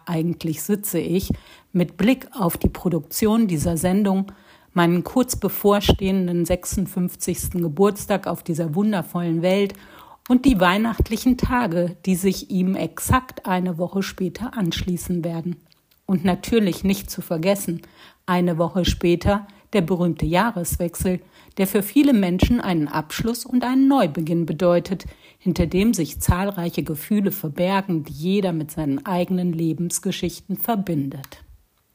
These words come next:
Meinerseits habe ich tatsächlich für diese Woche erst einmal den Humor ausgerufen, nachdem ich am Montagmorgen die Augen öffnete und mich in den Tiefen meines Innersten erst noch in den Tag reinschwingen wollte.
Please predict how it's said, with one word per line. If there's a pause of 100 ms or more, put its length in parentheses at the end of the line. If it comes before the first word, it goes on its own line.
(880)
Meinerseits
habe
ich
tatsächlich
für
diese
Woche
erst
einmal
den
Humor
ausgerufen, (400)
nachdem
ich
am
Montagmorgen
die
Augen
öffnete (320)
und
mich
in
den
Tiefen
meines
Innersten
erst
noch
in
den
Tag
reinschwingen
wollte.